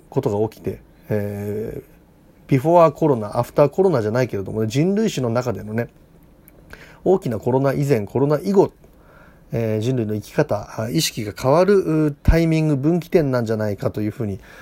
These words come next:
思います。まあ、様々な予言出ていますけれどもね、あの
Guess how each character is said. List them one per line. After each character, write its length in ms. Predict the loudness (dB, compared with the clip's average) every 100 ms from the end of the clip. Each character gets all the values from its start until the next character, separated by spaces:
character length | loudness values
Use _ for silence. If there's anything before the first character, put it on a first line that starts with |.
| -20 -8
思 160 | -2 0
い 40 |
ま 120 | -2
す。 240 | -6 -10 -20 -20 -20 -20 -20 -20 -20 -20 -20 -20 -20 -20 -20 -20 -20 -2
ま 80 | 0
あ、 40 |
様 240 | 2 4 6
々 200 | 6 4
な 180 | 0 0
予 100 | 2
言 320 | 4 2 -2 -8
出 280 | -4 2 2
て 300 | 4 2 0 -4
い 60 | 0
ま 140 | 0
す 100 | -2
け 120 | -6
れ 60 | -6
ど 60 | -6
も 140 | 0
ね、 220 | 2 0 -2
あ 120 | -4
の 640 | 0 0 -2 -4 -6 -8